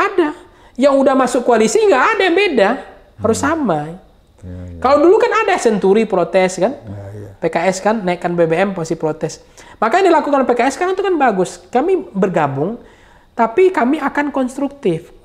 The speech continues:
Speaker 2: Hmm.
Speaker 1: Koalisinya tidak semua harus
Speaker 2: Ya.
Speaker 1: ikut, eh, apa, mau desainnya presiden gitu.
Speaker 2: Tetap kritis dan
Speaker 1: Kita
Speaker 2: koreksi.
Speaker 1: kritis, koreksi gitu.
Speaker 2: Oke.
Speaker 1: Itu sebenarnya ideal.
Speaker 2: Itu yang
Speaker 1: Tapi
Speaker 2: bagus.
Speaker 1: nyaman nggak presidennya begitu?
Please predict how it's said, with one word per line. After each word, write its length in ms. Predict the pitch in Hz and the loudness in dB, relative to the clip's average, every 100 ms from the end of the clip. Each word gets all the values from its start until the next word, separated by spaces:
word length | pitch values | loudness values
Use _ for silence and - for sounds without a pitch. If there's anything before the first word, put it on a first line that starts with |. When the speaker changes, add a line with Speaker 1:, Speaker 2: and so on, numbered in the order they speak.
| - | -18
Speaker 2:
Hmm. 240 | 110 107 104 | -14 -8 -2
Speaker 1:
Koalisinya 640 | 147 98 220 220 285 294 - - - - _ _ _ _ _ _ - | 0 0 -2 0 0 -2 -8 -20 -20 -20 _ _ _ _ _ _ -12
tidak 320 | - 190 185 | -4 -2 -2
semua 300 | - 202 196 | -4 -2 -2
harus 500 | 170 151 156 - - _ - | -2 -2 -2 -4 -16 _ -18
Speaker 2:
Ya. 320 | 98 92 87 90 | -14 -14 -14 -10
Speaker 1:
ikut, 320 | 170 - 190 196 - - | -8 -4 -4 -4 -12 -16
eh, 340 | 165 151 143 139 | -6 -4 -4 -6
apa, 160 | - 160 | -6 -6
mau 400 | 156 165 160 160 | -2 0 2 0
desainnya 480 | 160 - 143 135 | -4 -2 -4 -4
presiden 720 | 131 135 185 277 233 196 165 139 | -8 -6 -4 -2 0 -2 -6 -10
gitu. 160 | - | -14
Speaker 2:
Tetap 580 | - 160 160 - - - 160 | -6 -2 -2 -4 -16 -8 0
kritis 320 | 175 175 - | 0 0 -2
dan 160 | 139 | 0
Speaker 1:
Kita 160 | 196 - | 2 2
Speaker 2:
koreksi. 240 | 185 247 | 2 2
Speaker 1:
kritis, 380 | 269 107 262 247 - | 2 0 0 0 0
koreksi 800 | 214 214 214 - 180 156 139 135 | -2 0 -2 -6 -6 -4 -6 -10
gitu. 240 | 104 127 143 | -14 -18 -20
Speaker 2:
Oke. 560 | - 113 104 92 87 90 | -16 -12 -10 -10 -10 -4
Speaker 1:
Itu 320 | 226 - 330 | -4 0 0
sebenarnya 400 | 285 247 190 226 | 2 0 2 0
ideal. 720 | 196 180 196 151 131 123 120 - | -2 -2 -2 -2 -4 -10 -14 -16
Speaker 2:
Itu 320 | 107 - 110 | -16 -10 -8
yang 80 | 98 | -2
Speaker 1:
Tapi 240 | 214 339 320 | 0 0 2
Speaker 2:
bagus. 80 | |
Speaker 1:
nyaman 340 | 269 170 147 294 | 2 0 0 0
nggak 140 | 359 - | 0 0
presidennya 400 | 370 311 381 349 | -2 0 0 2
begitu? 560 | 349 381 381 226 190 | 4 2 2 0 0